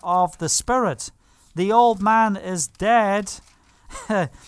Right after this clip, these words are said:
And where do we stand? Galatians chapter two, uh, verse twenty. Let's just read it. It says, "I have been crucified with Messiah,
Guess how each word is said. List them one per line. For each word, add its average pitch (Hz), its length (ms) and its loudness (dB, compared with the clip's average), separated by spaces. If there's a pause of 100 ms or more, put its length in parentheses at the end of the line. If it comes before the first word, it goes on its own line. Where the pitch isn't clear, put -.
(160)
And 175 200 -4
where 226 160 2
do 208 120 -4
we 185 140 -4
stand? 175 520 -2
Galatians 175 920 -6
chapter 175 380 -6
two, 202 440 -4 (480)
uh, 143 420 -2
verse 165 540 -2 (160)
twenty. 185 540 -4
Let's 165 260 -6
just 165 240 -8
read 190 160 -4
it. 156 120 -6
It - 40 -12
says, 165 220 -4
"I 202 160 0
have 233 240 0
been 208 280 -2 (440)
crucified 185 1000 -2
with 165 480 -4
Messiah, 190 840 0